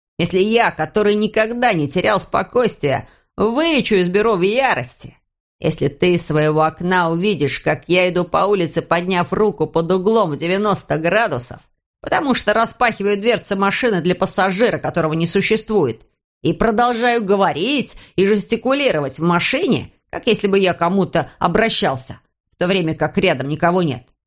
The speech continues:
Ну, действительно никого. И если в качестве единственного объяснения я скажу тебе, что повстречался с привидением, то, надеюсь, ты будешь так же беспокоиться за меня, как я в данный момент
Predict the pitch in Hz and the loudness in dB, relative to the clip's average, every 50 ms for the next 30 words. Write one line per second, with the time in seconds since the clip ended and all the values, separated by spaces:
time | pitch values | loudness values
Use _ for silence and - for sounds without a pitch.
0 | _ _ _ _ _ _ _ - 180 170 165 196 - - 226 233 - - 143 139 | _ _ _ _ _ _ _ 0 0 2 2 0 0 0 -2 -2 -2 0 -2 0
1 | 139 139 143 - - 180 175 180 147 - - _ _ _ _ _ _ _ _ _ | 0 0 -2 0 0 0 0 0 -2 -4 -8 _ _ _ _ _ _ _ _ _
2 | _ _ _ _ _ - 151 160 165 156 - 151 143 - - - 165 160 - 156 | _ _ _ _ _ -2 0 0 0 0 0 -2 -4 -2 -2 -2 -2 -2 -2 -2
3 | 156 156 - 151 143 151 160 170 170 196 285 349 330 - - 269 269 262 277 277 | -4 -4 -4 -2 0 0 0 0 0 -2 -2 0 0 0 -2 -2 -4 -2 0 0
4 | 277 269 247 254 254 254 240 - - 185 196 196 165 143 135 131 151 165 190 185 | 0 0 0 -2 -4 -4 -4 -4 -2 -2 0 0 0 -2 -2 0 0 0 0 0
5 | - - 151 170 170 202 214 190 - 170 165 180 175 170 - - 139 131 - 156 | -2 -2 -2 0 0 0 -2 -2 -2 -2 -2 0 0 -2 -2 -4 -6 -4 -4 -4
6 | - - 165 156 156 - 208 190 185 180 - 143 143 - - 165 160 156 151 147 | -4 -2 -2 -2 0 0 0 0 0 0 -2 -4 -6 -6 -4 -2 0 0 0 0
7 | 135 139 131 127 131 139 156 170 175 226 - _ _ _ _ _ _ _ _ _ | -2 -2 -2 -2 -2 -2 -2 -4 -4 -6 -10 _ _ _ _ _ _ _ _ _
8 | _ _ _ _ - 170 170 160 151 151 143 143 131 156 180 175 180 180 170 160 | _ _ _ _ -4 -2 -2 0 0 -2 -2 -2 0 0 0 2 2 2 2 2
9 | 156 - - - - 165 160 160 180 175 160 170 - - - - _ _ - 294 | 0 0 -2 -2 -2 -2 0 2 0 2 2 2 0 0 -4 -8 _ _ -4 -2
10 | - 427 415 269 165 139 135 139 113 - - _ - 147 147 190 180 - - - | 0 0 0 0 0 0 0 -2 -4 -4 -8 _ -4 0 2 2 2 2 0 0
11 | 180 202 - - 175 143 127 120 - - 143 143 156 180 185 190 190 180 156 131 | -2 -2 0 -2 -2 -2 -2 -4 -4 -4 -4 -2 0 0 2 2 2 2 0 -2
12 | 117 120 - 151 156 151 - - 160 185 214 208 180 160 131 147 147 175 170 160 | -2 -4 -2 -2 -2 -2 -2 -2 2 2 4 4 2 0 -2 -2 0 0 0 0
13 | 156 156 156 151 156 151 151 160 190 240 269 214 147 - - | -2 -4 -2 0 0 0 0 2 2 0 0 0 -2 -6 -10